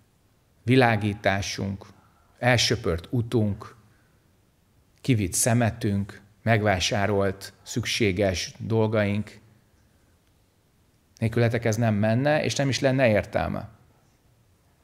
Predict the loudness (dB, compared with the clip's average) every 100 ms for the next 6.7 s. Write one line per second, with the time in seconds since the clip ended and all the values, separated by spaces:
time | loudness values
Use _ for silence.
0 | _ _ _ _ _ -20 -20 _ _ _
1 | _ _ _ _ -2 2 4 4 4 4
2 | 4 4 4 4 4 4 2 0 0 2
3 | 2 2 0 -2 -2 0 0 -2 -6 -14
4 | _ _ _ _ -16 0 6 6 6 0
5 | -6 2 2 2 -8 -16 -14 -16 -18 _
6 | 2 2 4 2 2 -2